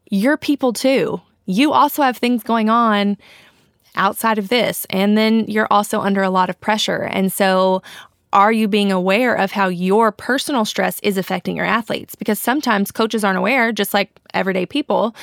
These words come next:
and they can project that stress onto their athletes, um, which makes their athletes more stressed. And so one, just being aware of, like,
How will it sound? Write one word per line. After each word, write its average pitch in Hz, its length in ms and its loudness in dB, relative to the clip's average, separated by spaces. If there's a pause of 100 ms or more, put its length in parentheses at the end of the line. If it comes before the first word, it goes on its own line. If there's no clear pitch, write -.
(240)
and 196 180 2
they 196 100 2
can 190 120 -2
project 190 460 -2
that - 180 -2
stress 185 500 -2
onto 190 280 0
their 185 160 -2
athletes, 180 720 -4 (340)
um, 180 380 0
which 196 340 0
makes 190 220 -2
their 180 180 -2
athletes 180 400 -4
more 185 160 0
stressed. - 600 -4
And 190 180 0
so 185 160 0
one, 202 480 2
just 202 180 -6
being 269 200 0
aware 190 380 2
of, 175 100 -8
like, 180 320 -2